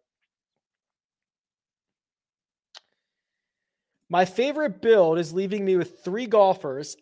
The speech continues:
at seven K average left. Can you rank your top <laughs> four or five, uh, between seventy-one hundred and sixty-nine hundred? Sure, Brent. No worries,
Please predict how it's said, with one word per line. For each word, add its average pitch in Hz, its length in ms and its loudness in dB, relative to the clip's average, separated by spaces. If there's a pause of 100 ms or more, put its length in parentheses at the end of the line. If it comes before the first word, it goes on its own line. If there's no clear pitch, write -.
at 156 220 -10
seven 240 840 0 (100)
K 175 600 0 (100)
average 160 760 -2 (120)
left. 127 400 -6
Can 165 160 -8
you 202 80 -4
rank 202 240 -2
your 180 60 -4
top 160 220 -2
<laughs> - 20 -20
four - 260 -4
or 233 100 2
five, 196 480 -2 (480)
uh, 165 600 2
between 170 300 -6
seventy-one 196 480 2
hundred 190 220 -2
and 170 80 -8
sixty-nine 156 380 -6
hundred? 113 280 -12
Sure, - 180 -16
Brent. 92 300 -20
No - 100 -20
worries, - 260 -20